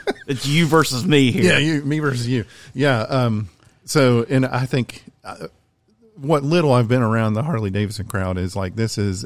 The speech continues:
Speaker 2: a huge battle.
Speaker 1: Oh,
Speaker 2: Like,
Speaker 1: yeah.
Speaker 2: which is better, which looks better. Like, I personally think that two headlight,
Speaker 1: It
Speaker 2: shark
Speaker 1: does.
Speaker 2: nose
Speaker 1: It took
Speaker 2: front end on that looks like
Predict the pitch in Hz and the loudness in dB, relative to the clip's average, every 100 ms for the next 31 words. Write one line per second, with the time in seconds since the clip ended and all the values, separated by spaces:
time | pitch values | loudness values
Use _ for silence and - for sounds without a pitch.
0 | - 101 101 104 104 101 95 95 92 90 | -6 -4 -2 0 0 -2 -4 -8 -8 -2
1 | 123 113 98 90 78 - - - - 107 | 0 0 -2 -10 -16 -18 -20 -18 -6 -2
2 | 123 113 104 107 104 104 104 101 104 98 | -2 -2 -2 0 2 2 0 -2 -4 -6
3 | - 98 101 98 98 95 - 107 120 110 | -6 -4 -2 -2 -2 -4 -8 -4 -2 0
4 | 98 - 113 - 104 95 101 95 101 98 | -2 -6 -8 -4 -4 -2 -4 -6 -6 -8
5 | - _ _ _ _ - 131 113 113 104 | -8 _ _ _ _ 0 2 2 2 0
6 | 107 101 104 - _ _ _ _ 151 151 | 0 0 -2 -8 _ _ _ _ -2 4
7 | 143 110 104 127 117 113 104 135 - 143 | 4 4 4 6 6 4 4 0 2 2
8 | 139 131 127 117 110 107 113 120 110 - | 4 4 4 4 2 0 0 -2 -2 -6
9 | 120 113 101 - | -2 -2 -2 -8